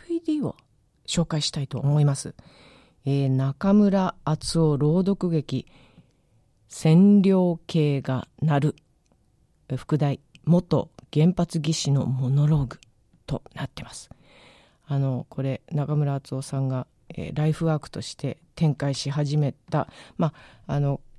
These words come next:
ね、感染症の世の中になってしまって、なかなかライブとかができなくなっ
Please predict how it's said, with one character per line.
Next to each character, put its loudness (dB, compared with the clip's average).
ね、 0
感 2
染 2
症 0
の 4
世 4
の 4
中 -2
に 0
な 0
っ -10
て -6
し -8
ま -4
っ -8
て、 -12
な -2
か 0
な 0
か 0
ラ 2
イ 2
ブ -2
と -6
か -10
が -6
で -6
き -4
な 0
く -6
な -4
っ -12